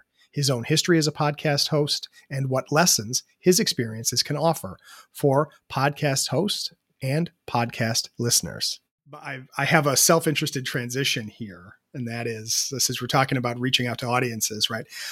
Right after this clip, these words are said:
I haven't asked Dean Kaplan directly if he put you in my seminar because he wanted me to meet a real grown-up podcaster. But, but I do <laughs> want to talk to somebody,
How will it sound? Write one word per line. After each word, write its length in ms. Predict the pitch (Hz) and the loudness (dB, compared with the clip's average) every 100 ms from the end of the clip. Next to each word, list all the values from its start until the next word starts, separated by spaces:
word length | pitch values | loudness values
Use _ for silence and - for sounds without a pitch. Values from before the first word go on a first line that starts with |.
| - | -4
I 120 | 180 | 4
haven't 280 | 151 180 214 | 6 6 4
asked 540 | - 139 131 - - - _ _ _ - | 2 2 0 -4 -10 -14 _ _ _ -14
Dean 220 | 123 139 | -4 -4
Kaplan 420 | 131 139 123 120 117 | -2 -2 -2 -6 -6
directly 600 | 120 127 - - 95 78 | -2 -2 -2 -8 -12 -12
if 160 | 131 | -12
he 120 | - 120 | -10 -4
put 260 | - 131 | -2 0
you 120 | 123 | 0
in 140 | 123 120 | -2 -2
my 180 | 117 117 | -2 2
seminar 640 | - 117 117 107 - - _ - - - - | 2 2 -6 -10 -14 -16 _ -20 -20 -20 -8
because 640 | 131 143 135 127 117 - - _ | -4 2 2 4 2 0 -4 _
he 140 | 143 | -2
wanted 340 | 127 127 131 | 0 0 0
me 80 | 123 | -4
to 100 | 117 | -6
meet 300 | 120 127 120 | -2 -2 -2
a 60 | 117 | -2
real 240 | 120 123 | 0 0
grown-up 420 | 113 120 117 117 - | 0 -2 -2 -4 -6
podcaster. 760 | - 113 113 107 92 - - 120 _ _ - - - | -4 -4 -4 -6 -2 -4 -4 -10 _ _ -20 -14 0
But, 360 | 131 139 139 _ | 6 6 4 _
but 220 | 156 151 | 2 4
I 80 | 170 | 6
do 300 | 156 - 226 - | 4 6 6 8
<laughs> 40 | |
want 160 | 226 - | 6 6
to 80 | 220 | 2
talk 320 | 156 180 - | 2 0 0
to 100 | 190 | 0
somebody, 540 | - 151 143 - 131 | 0 -2 -4 -4 -6